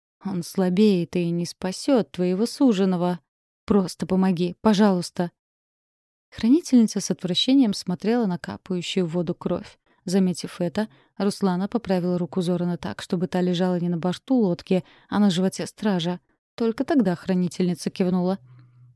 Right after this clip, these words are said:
Лишь потому, что это принесет покой. Великанша нырнула, а потом лодка сильно качнулась. Руслана вскрикнула и налетела на рог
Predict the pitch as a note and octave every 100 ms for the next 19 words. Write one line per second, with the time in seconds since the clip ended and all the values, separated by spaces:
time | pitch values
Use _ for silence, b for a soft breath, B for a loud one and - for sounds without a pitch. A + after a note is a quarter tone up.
0 | _ B3 A#3+ G#3+ - A3+ B3+ E4 B3+ -
1 | F3+ F3+ F3+ G3+ G3+ - A3+ - C#4 G#3+
2 | E3 - _ _ _ _ _ _ F3+ F3+
3 | F#3 F3 - F3+ F3 E3+ F3 G3 G#3+ F3+
4 | - F3+ F3+ - E3 - G3 F#3 F3+ -
5 | F3 - F#3 F3+ F3+ - b b b b
6 | G3+ - E4 C#4+ - - F#3+ - B3+ B3+
7 | F#3 F3+ F3+ - A3+ A3 F3+ G3 -